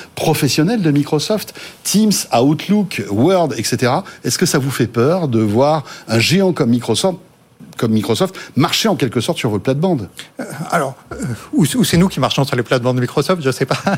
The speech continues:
Speaker 2: <laughs> Mais, euh, non, ce qui est important, c'est de voir, c'est
Speaker 1: En tout cas, sur votre business model, je
Speaker 2: il, il, euh, il développe une, une plateforme qui est totalement fermée. Vous êtes dans le monde Microsoft, vous êtes dans le monde OpenAI, et cetera.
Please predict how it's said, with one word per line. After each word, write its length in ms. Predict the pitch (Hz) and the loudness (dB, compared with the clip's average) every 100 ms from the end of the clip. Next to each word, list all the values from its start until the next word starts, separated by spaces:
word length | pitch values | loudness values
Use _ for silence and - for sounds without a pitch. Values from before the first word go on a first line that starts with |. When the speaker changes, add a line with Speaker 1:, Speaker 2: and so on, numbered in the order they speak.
| - | -2
Speaker 2:
<laughs> 300 | - - - | -4 -6 0
Mais, 240 | 135 135 | 4 4
euh, 120 | 123 113 - - - | 2 0 -10 -20 -6
non, 160 | 190 190 180 | -2 0 0
ce 80 | |
qui 80 | - | 0
est 20 | |
important, 300 | 151 139 135 | 0 0 0
c'est 140 | 175 139 | 0 0
de 40 | |
voir, 140 | 165 180 | 0 0
c'est 200 | - 110 | 0 0
Speaker 1:
En 40 | |
tout 100 | 143 | 2
cas, 80 | 170 | 2
sur 140 | 175 | 2
votre 140 | 131 120 | 2 2
business 360 | 135 131 120 | 2 2 2
model, 240 | 139 113 95 | 0 0 0
je 120 | 196 | 0
Speaker 2:
il, 160 | 214 - - | 0 -2 -4
il, 120 | 226 | -4
euh, 140 | 196 214 - - 240 | -4 -6 -8 -10 -2
il 160 | 196 | 0
développe 420 | 156 180 185 208 - | 2 2 2 0 -2
une, 540 | 185 156 156 147 151 165 - _ _ - 220 - 339 | 0 2 4 2 0 -2 -10 _ _ -14 -12 -6 0
une 160 | 175 170 | 2 2
plateforme 440 | 196 - 196 190 | 0 0 0 0
qui 80 | - | 0
est 40 | |
totalement 340 | 160 151 147 135 | 0 0 0 0
fermée. 360 | 143 123 123 | 0 0 0
Vous 200 | 156 135 | 0 0
êtes 140 | 160 143 | 0 2
dans 120 | 147 | 2
le 60 | |
monde 240 | 143 135 147 | 4 4 2
Microsoft, 720 | 127 - 135 - 139 139 147 | 0 0 -2 0 -2 -2 -4
vous 220 | 123 123 | -2 0
êtes 100 | 139 | 0
dans 120 | 131 | 2
le 60 | 131 | 2
monde 220 | 135 135 | 4 2
OpenAI, 540 | 123 127 123 123 147 123 | 2 0 2 2 2 0
et 60 | |
cetera. 360 | 117 131 120 107 | -2 -2 -2 -4